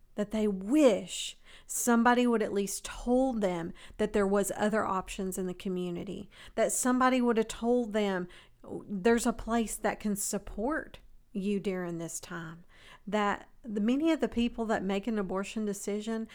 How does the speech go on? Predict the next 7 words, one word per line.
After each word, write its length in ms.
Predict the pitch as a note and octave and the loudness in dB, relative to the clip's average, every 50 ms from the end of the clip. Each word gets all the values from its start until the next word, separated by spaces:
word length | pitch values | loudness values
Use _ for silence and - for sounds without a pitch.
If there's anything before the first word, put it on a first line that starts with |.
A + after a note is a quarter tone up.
| - - - | -18 -20 -8
had 280 | - A3+ A3+ G#3+ F#3 F#3+ | -2 0 0 2 2 2
no 640 | G3+ G3+ G3+ G3+ G#3 G#3+ A3 A#3 B3 C4 C4 C4 - - | 2 4 4 4 4 4 4 4 4 2 2 -2 -4 -8
idea 600 | C4+ A3+ A#3+ A#3 G#3 G3+ G#3 G3 F#3 F3 F3 - | -6 -6 -4 -4 -2 0 0 0 0 -2 -4 -4
of 120 | F#3+ F3+ | -6 -6
the 80 | F#3+ F#3 | -6 -6
sport, 600 | - - - - - G3 G3 G3 G3 - - B3 | -6 -6 -8 -6 -6 -4 -4 -4 -6 -8 -10 -10
support 640 | - - - G3 - - A3+ G#3+ G#3 G3 F3 - | -6 -4 -4 -4 -4 -2 -2 0 0 0 -2 -4